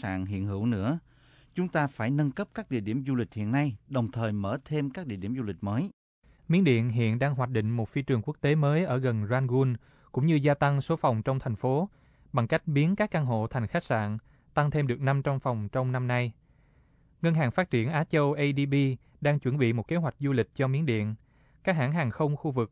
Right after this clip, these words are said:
Speaker 2: cũng đang gia tăng các dịch vụ. Kinh tế gia của A D B, ông Alfredo Periguero, nói rằng cơ sở hạ tầng và phát triển nhân sự là những hạn chế chính đối với nền kinh tế.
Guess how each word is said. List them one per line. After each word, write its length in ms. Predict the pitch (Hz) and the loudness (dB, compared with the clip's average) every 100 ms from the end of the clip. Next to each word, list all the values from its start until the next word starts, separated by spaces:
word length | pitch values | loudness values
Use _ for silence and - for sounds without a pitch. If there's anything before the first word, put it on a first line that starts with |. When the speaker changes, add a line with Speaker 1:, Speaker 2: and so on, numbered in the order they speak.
| _ | _
Speaker 2:
cũng 180 | 117 139 | -4 0
đang 260 | 143 139 | 0 2
gia 140 | 131 131 | 0 0
tăng 280 | 139 135 131 | 0 -2 -2
các 160 | 160 | -4
dịch 140 | 120 104 | -4 -4
vụ. 300 | 107 101 110 _ _ _ _ _ _ _ _ | -4 -4 -6 _ _ _ _ _ _ _ _
Kinh 140 | 165 | 0
tế 100 | 156 | 2
gia 280 | 175 160 151 | 2 4 4
của 280 | 143 123 123 151 | 2 0 0 2
A 80 | 139 | 0
D 140 | 139 135 | 2 0
B, 40 | 139 135 - _ - | 0 0 -6 _ -4
ông 140 | 143 | -2
Alfredo 580 | 139 135 143 139 135 127 - | 0 0 0 2 2 0 0
Periguero, 640 | 143 139 127 135 131 127 117 _ _ _ | 2 2 0 0 2 0 -2 _ _ _
nói 120 | 160 | 2
rằng 200 | 170 131 | 2 2
cơ 140 | 113 143 | 0 0
sở 160 | 123 | 0
hạ 160 | 131 123 | 0 0
tầng 320 | - 120 110 | 0 2 2
và 100 | 110 | -2
phát 200 | - 175 | -2 -2
triển 180 | 120 127 | -2 0
nhân 160 | 151 139 | 0 -2
sự 300 | 117 104 110 | -2 -2 -2
là 140 | 117 | -2
những 160 | 110 131 | -2 -2
hạn 200 | 120 104 | -4 -2
chế 180 | 127 | -2
chính 300 | 139 143 170 220 _ _ | 0 2 2 0 _ _
đối 240 | - 127 151 | -4 -2 0
với 160 | 165 | -2
nền 180 | 175 113 | 0 -2
kinh 160 | 117 107 | -4 -2
tế. 240 | 120 139 | 0 -2